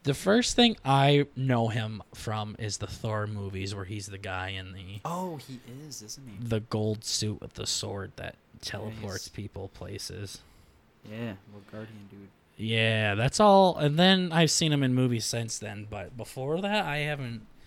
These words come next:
Speaker 1: I don't think I know of him from anything. So, but I like him
Speaker 2: Not
Speaker 1: a lot.
Speaker 2: really.
Speaker 1: He's a really cool actor. So,
Speaker 2: Mm-hmm.
Speaker 1: um, I'm going through.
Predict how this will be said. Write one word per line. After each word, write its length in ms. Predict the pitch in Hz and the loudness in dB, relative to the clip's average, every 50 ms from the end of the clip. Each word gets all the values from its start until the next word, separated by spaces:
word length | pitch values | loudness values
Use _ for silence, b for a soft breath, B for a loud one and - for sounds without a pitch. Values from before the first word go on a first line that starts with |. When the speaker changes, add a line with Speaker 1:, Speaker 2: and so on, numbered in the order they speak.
| b b b b b b b - | b b b b b b b -8
Speaker 1:
I 60 | 123 135 | -4 -4
don't 140 | 185 202 | -4 -4
think 260 | - - 185 180 - 131 | -4 -8 -10 -8 -8 -10
I 80 | 117 | -8
know 240 | 117 113 117 120 131 | -8 -8 -8 -8 -8
of 120 | 127 123 | -10 -10
him 180 | - 110 101 107 | -10 -12 -14 -14
from 220 | - - 104 101 | -12 -14 -14 -12
anything. 500 | 98 98 104 110 - - 98 104 107 107 - | -10 -10 -10 -12 -12 -12 -10 -10 -10 -10 -12
So, 380 | - - - - 104 101 101 107 - | -12 -12 -10 -8 -8 -8 -8 -6 -4
but 120 | - 101 | -2 4
I 100 | 139 208 | 6 6
like 300 | 202 135 120 120 - - | 6 6 2 0 -2 -2
him 60 | - | -4
Speaker 2:
Not 120 | 131 131 - | -4 -4 -4
Speaker 1:
a 20 | |
lot. 200 | 92 95 98 101 113 | -6 -8 -8 -10 -10
Speaker 2:
really. 100 | 113 - - _ _ | -14 -18 -20 _ _
Speaker 1:
He's 160 | - 123 123 127 | -12 -10 -8 -6
a 200 | 123 120 117 101 | -6 -6 -8 -8
really 180 | 113 113 113 113 | -10 -12 -12 -14
cool 260 | - - 110 107 101 | -14 -14 -14 -12 -10
actor. 480 | 101 101 101 104 101 - - 98 98 101 - | -8 -8 -8 -8 -10 -12 -18 -16 -16 -16 -14
So, 500 | - - - - 110 101 101 104 107 120 | -14 -14 -10 -8 -8 -8 -8 -8 -8 -8
Speaker 2:
Mm-hmm. 1200 | 117 131 143 151 - _ _ _ _ - - - - - - - - - - - _ _ - - | -10 -10 -12 -14 -16 _ _ _ _ -20 -20 -20 -20 -20 -20 -20 -20 -20 -20 -20 _ _ -6 -2
Speaker 1:
um, 1200 | 113 117 123 123 120 120 123 123 120 120 120 120 120 120 120 120 127 139 151 165 175 190 185 170 160 165 B B B B B B B B B _ b b b b b b b b b b _ _ _ _ _ _ _ - | 2 4 4 6 6 6 6 6 6 6 6 8 8 8 8 8 6 6 6 4 2 0 -2 -4 -6 -12 B B B B B B B B B _ b b b b b b b b b b _ _ _ _ _ _ _ -10
I'm 420 | - 117 110 107 104 101 101 104 | -8 -6 -4 -4 -4 -4 -6 -6
going 440 | 98 104 107 107 98 101 101 101 101 - | -4 -2 -2 -2 -2 -2 -4 -6 -8 -8
through. 1600 | - - 131 131 135 139 135 139 135 131 131 131 131 131 131 131 131 131 131 131 131 131 131 131 131 131 131 131 131 127 123 | -8 -6 -4 -2 -2 -2 -2 -2 -2 -2 -2 -2 -2 -2 -2 -2 -2 -2 -4 -4 -2 -2 -2 -2 -2 -2 -2 -2 -4 -4 -6